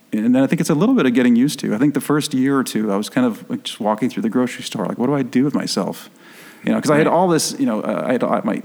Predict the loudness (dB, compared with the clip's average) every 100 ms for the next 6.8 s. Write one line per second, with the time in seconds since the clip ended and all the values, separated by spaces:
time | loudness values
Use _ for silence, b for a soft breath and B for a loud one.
0 | -6 -6 0 4 4 2 0 -4 -6 0
1 | 2 4 2 0 -2 0 0 0 -2 -6
2 | -8 B -6 -2 2 4 4 2 2 2
3 | 4 2 0 -8 -18 _ _ -8 -2 0
4 | 0 -2 -2 -6 -8 -6 -4 -4 -8 -10
5 | -18 -20 _ -20 -14 -10 -10 -6 -4 -4
6 | -6 -10 -8 -8 -6 -6 -4 -8